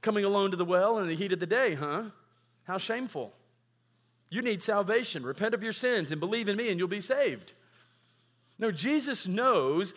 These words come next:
that her greatest need is for salvation, to be sure, but he chooses first to address her need for dignity. Her need to be treated as a human being,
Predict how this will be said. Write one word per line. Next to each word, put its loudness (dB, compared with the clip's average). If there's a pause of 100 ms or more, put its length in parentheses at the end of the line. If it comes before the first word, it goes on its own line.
(140)
that 4
her 4
greatest 2
need 0
is 0
for -4
salvation, 0
to -4
be -4
sure, 0 (180)
but 4
he -2
chooses -2
first 0 (200)
to -2
address 0
her 2
need -2
for -2
dignity. -2 (4000)
Her 4
need 0
to -8
be -2
treated -4
as 2
a -4
human -2
being, -2